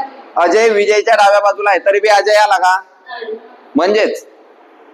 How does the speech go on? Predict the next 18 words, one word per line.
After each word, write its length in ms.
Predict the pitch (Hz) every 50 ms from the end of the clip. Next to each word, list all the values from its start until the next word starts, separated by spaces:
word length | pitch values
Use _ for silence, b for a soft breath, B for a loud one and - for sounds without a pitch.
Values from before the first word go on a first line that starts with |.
| - -
आता 240 | 156 170 170 -
आपल्याला 340 | 208 202 - 196 202 202 208
काय 220 | 202 190 185 185 190
करावं 300 | 185 175 165 160 165 185
लागेल? 240 | 208 196 170 143 117 - - - 233 233 240 - - - 269 277 294 277 269 269 - - 269 - - 571 - - - 415 - - - - 269 - 262 254 - - - - 240 240 - - - - -
बाबूच्या 440 | - 156 160 170 180 196 190 214 208
ठिकाणी 380 | 196 196 185 180 175 170 175 170
विजय 380 | 160 160 151 175 190 233 254 233 - - - - - - - - 427 - - - - - - - - - - - - - - - - - -
आणि 160 | - 160 180
विजयच्या 360 | 175 175 170 175 185 180 196 196
ठिकाणी, 460 | 190 185 165 160 151 175 202 240 240 226 - - 247 247 247 254 254 247 247 - - -
बर, 180 | - 160 147 120 - - - - - - _ _ _ _ _ _ _ _ - - - - - - - - - - -
चेंज. 340 | 202 214 214 196 - - - - - - - - - - - - - - - - - - 233 - - - - - - - - - - - - - - - - - - - - - - - - - - - - - - -
हा 100 | 117 151 -
बाबू 320 | 123 139 139 135 143 160
आला 240 | 170 180 185 190 180 135 - - _ _ _ _ _ _ _ _ _ _ _ _ _ - - - - - - -
आणि 220 | - 139 151 170 175
हा 240 | 156 156 170 185